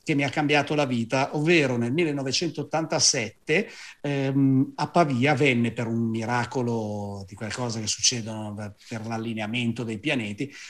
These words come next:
un D J di New York venne a lavorare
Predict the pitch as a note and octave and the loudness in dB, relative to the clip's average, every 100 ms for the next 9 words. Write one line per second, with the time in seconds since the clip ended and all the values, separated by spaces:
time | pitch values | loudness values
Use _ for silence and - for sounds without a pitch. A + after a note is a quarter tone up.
0 | - B3 G#3 F#3+ E3+ F3 C#3 C#3 D#3 F3+ | 0 6 8 8 4 4 2 0 -2 -2
1 | E3+ A#2 G2 G2 - F#3+ D3+ D#3 D#3 D#3+ | -2 -2 -4 -8 -8 -6 -2 -2 0 2
2 | D3+ A#2+ B2+ | 2 2 -2